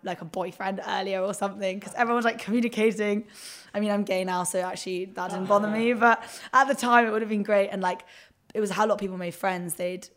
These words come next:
I had Facebook for a bit, but then kind of didn't really agree with how the platform worked or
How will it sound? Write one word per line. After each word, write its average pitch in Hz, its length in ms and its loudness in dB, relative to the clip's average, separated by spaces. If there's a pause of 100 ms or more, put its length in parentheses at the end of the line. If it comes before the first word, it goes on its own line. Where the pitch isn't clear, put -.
I 233 80 0
had 262 160 4
Facebook 240 480 -4
for 208 120 -4
a 202 60 0
bit, 196 320 2 (880)
but - 180 -12
then 170 320 -10
kind 180 220 -16
of - 200 -20
didn't 180 180 -14
really 190 140 -16
agree 190 400 -12
with 190 360 -12
how 175 200 -14
the 214 80 -16
platform - 440 -16
worked 196 440 -12
or 208 180 -14